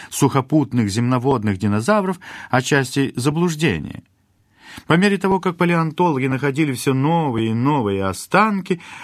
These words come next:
они стремились каждый хоть чем-то отличающийся фрагмент идентифицировать с ранее неизвестным видом. Настолько велика была жажда первооткрывательства.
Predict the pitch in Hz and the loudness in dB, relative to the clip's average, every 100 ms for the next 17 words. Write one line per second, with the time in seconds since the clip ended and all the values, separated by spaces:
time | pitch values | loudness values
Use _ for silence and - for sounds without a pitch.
0 | - 123 151 170 151 160 160 143 - 156 | -2 0 2 0 -2 0 0 -2 0 2
1 | 190 165 143 135 113 - 127 151 151 160 | 2 0 -2 -2 -4 0 0 0 -2 -2
2 | 151 151 156 170 160 147 - 135 131 123 | -4 -4 -2 0 0 -2 -6 -4 -4 -2
3 | 104 107 175 170 - 151 151 151 - - | -2 -2 -2 -4 -4 -4 -4 -6 -6 -6
4 | 175 - 226 185 165 156 160 190 135 110 | -4 -2 0 2 0 -2 0 2 2 -2
5 | 127 156 156 151 90 - 101 113 135 78 | -2 -2 0 0 -2 -2 -4 -2 -4 -4
6 | 71 - - - - - 98 - 117 160 | -8 -12 -18 -20 -14 -4 -2 0 0 2
7 | 185 165 127 92 82 107 123 98 110 113 | 0 -2 -2 -2 -2 -2 -2 -2 -2 -4
8 | - - 82 87 90 92 92 - _ - | -12 -12 -4 0 0 -2 -6 -6 _ -4
9 | 90 85 90 - 90 80 73 - - - | -2 0 -2 -2 -2 -2 -4 -8 -14 -12
10 | - | -14